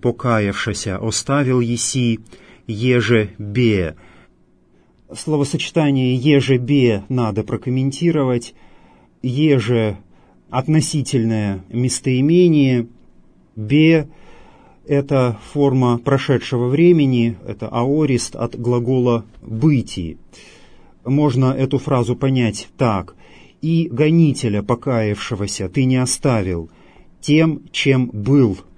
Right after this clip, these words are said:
он». «Бе» — форма третьего лица единственного числа, и вот для перевода этого слова надо подставить местоимение «он»,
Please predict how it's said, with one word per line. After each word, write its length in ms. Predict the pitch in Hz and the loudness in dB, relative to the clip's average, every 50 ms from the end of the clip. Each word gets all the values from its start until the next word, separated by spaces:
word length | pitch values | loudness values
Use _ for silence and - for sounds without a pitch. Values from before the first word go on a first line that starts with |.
| - - - - - | -20 -20 -20 -16 -8
он». 420 | - 120 104 98 87 85 78 78 - _ _ _ - | -4 -4 -2 -2 -4 -6 -8 -10 -14 _ _ _ -12
«Бе» — 420 | 107 104 120 135 143 147 139 143 - | -4 0 2 4 4 4 2 0 -4
форма 500 | - - 127 117 113 101 101 98 95 90 | -6 -4 -2 0 0 0 0 -2 -2 -2
третьего 460 | - - 135 120 110 - 120 107 101 | 0 2 2 2 2 2 0 0 0
лица 340 | 104 110 107 - - 117 104 | 0 -2 -2 -2 -2 -2 -2
единственного 640 | 104 104 107 104 98 101 - - 101 98 98 95 98 | -2 -2 -2 -4 -4 -6 -6 -6 -6 -6 -6 -6 -6
числа, 520 | - - - - 151 147 147 156 160 156 160 - - - - - - | -6 -6 -8 -4 -2 -2 -2 -2 -2 -4 -8 -14 -20 -20 -20 -12 -8
и 60 | 127 110 | -4 -2
вот 180 | 110 107 101 | -2 -2 0
для 240 | 107 117 123 123 123 | 0 2 2 0 0
перевода 720 | - 117 117 107 104 101 113 117 117 117 113 107 101 101 104 - - - - - - - | 0 0 0 2 0 0 0 0 2 2 2 0 0 -2 -6 -12 -20 -20 -20 -20 -18 -10
этого 320 | - 110 104 - 110 104 104 | -8 -6 -6 -4 -4 -4 -6
слова 380 | - - 135 135 135 123 113 | -6 -4 0 0 2 2 2
надо 280 | 101 107 113 113 104 104 | 0 0 0 -2 -2 -4
подставить 560 | - 104 98 - - - 110 107 104 104 - | -4 -6 -8 -6 -6 -4 -4 -2 -4 -4 -4
местоимение 760 | 107 101 101 - - 110 110 113 113 113 107 107 110 110 107 - | -6 -6 -6 -4 -4 -4 -2 -2 -2 -2 -2 -2 -2 -4 -4 -2
«он», 340 | 127 117 101 90 87 85 | 0 0 0 0 -2 -4